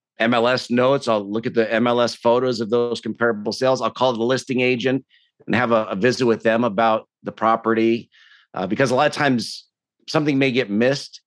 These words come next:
in the M L S, or you get a lot more information when you talk to the agent. So I really like to try to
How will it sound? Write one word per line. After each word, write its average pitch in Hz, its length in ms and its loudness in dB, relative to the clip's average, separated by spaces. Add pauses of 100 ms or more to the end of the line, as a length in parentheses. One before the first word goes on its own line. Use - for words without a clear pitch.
in 113 100 0
the 120 100 0
M 117 180 0
L 110 160 2
S, 120 300 0
or 110 100 0
you 156 260 -4
get 208 140 2
a - 20 4
lot 185 180 2
more 135 240 0
information 120 840 -2
when 104 140 0
you 104 80 -2
talk 113 260 0
to 113 100 -2
the 92 160 -2
agent. 85 400 -2
So 101 160 0
I 98 80 2
really 110 360 2
like 98 320 -2
to - 80 -16
try 101 300 0
to 87 400 -4